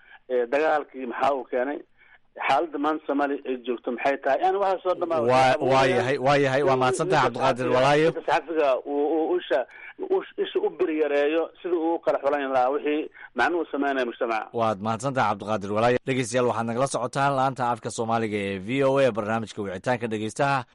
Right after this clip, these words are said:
Speaker 2: Waxaana toddobaadkan noogu marti ah Cabdiqaadir Maxamuud Walaayo oo ka mid ah xeeldheerayaasha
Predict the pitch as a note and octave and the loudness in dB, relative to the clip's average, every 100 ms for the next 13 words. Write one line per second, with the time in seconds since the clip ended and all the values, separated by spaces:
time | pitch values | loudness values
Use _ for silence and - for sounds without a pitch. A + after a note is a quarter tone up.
0 | - C3 C#3+ C3 D3 D3+ C#3+ C3 A#2+ A#2 | -6 -4 -4 -4 0 0 0 -2 -2 -2
1 | A#2 B2+ B2+ A2+ C3+ A2 F#2+ F#2+ G2 G#2 | -4 -6 -6 -4 -2 -2 -2 -4 -8 -4
2 | B2 A2+ G#2+ F#2 A2 A2+ G#2+ A#2 B2+ B2+ | -4 -4 -10 -10 -10 -8 -2 0 2 0
3 | A2 G2+ - C#3+ C#3+ C3+ C3+ B2 - _ | -2 -4 -6 -4 -2 2 2 0 -10 _
4 | - B2 C3 C3+ C3+ C#3 D3 B2 | -10 -4 0 2 4 4 2 -2